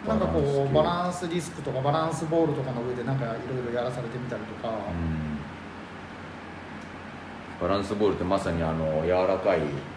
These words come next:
Speaker 1: 丸っこいボールですね。
Speaker 2: 丸っこいボールに
Speaker 1: あの上に立ってスクワットするとか。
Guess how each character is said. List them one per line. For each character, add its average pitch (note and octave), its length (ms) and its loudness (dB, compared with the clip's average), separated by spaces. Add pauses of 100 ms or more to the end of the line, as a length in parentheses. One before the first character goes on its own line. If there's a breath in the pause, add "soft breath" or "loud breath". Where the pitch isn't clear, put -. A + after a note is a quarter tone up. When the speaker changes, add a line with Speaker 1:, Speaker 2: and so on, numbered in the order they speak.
(120)
Speaker 1:
丸 D#3+ 140 4
っ E3 40 4 (120)
こ F3+ 80 6
い D3 40 6
ボ B2+ 80 2
ー - 40 2
ル - 60 2 (220)
で E2+ 40 4
す D#2+ 100 -2
ね。 F2 60 4
Speaker 2:
丸 F3 140 4
っ - 80 4
こ - 0 -
い - 20 2
ボ - 0 -
ー - 0 -
ル - 0 -
に - 0 -
Speaker 1:
あ - 0 -
の - 20 2
上 F3+ 120 4
に C#3+ 60 2
立 C3+ 180 0
っ - 20 4
て D#3 140 4
ス C#3 100 -2
ク D3+ 100 -2
ワ C#3+ 80 4
ッ - 60 -2
ト A#2+ 100 -6
す - 60 -8
る A#2 120 -10
と A2+ 100 -8
か。 A#2 100 -6